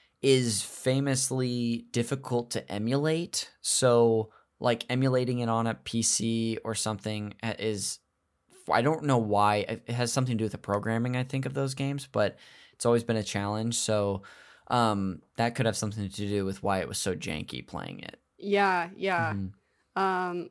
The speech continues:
Speaker 2: I, <sighs> I wish they would put it on the Switch.
Speaker 1: That's been
Speaker 2: Uh,
Speaker 1: one, we were really hoping that would happen last year before we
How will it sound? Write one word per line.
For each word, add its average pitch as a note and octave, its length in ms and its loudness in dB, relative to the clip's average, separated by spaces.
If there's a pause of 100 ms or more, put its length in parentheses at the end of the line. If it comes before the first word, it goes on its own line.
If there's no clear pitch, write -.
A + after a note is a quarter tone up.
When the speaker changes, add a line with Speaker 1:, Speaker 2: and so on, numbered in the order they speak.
(100)
Speaker 2:
I, G3 240 2 (280)
<sighs> - 720 -20
I G3+ 120 -2
wish F#3 400 -4
they C4 180 -4
would F#3 240 -2 (140)
put G3+ 180 -8
it G#3 120 -2
on E3 180 -6
the D3 100 -10
Switch. G#3+ 840 -8 (540)
Speaker 1:
That's C3 260 2
been F#3+ 220 0
Speaker 2:
Uh, F3 60 0
Speaker 1:
one, D#3+ 380 -2
we C#3 140 4
were G#3 180 0
really F3 220 2
hoping C3+ 400 2
that B2 140 2
would B2 120 0
happen A#2+ 340 -2
last G2+ 320 -4
year A2+ 140 2
before G#2+ 360 -2
we G2+ 240 -6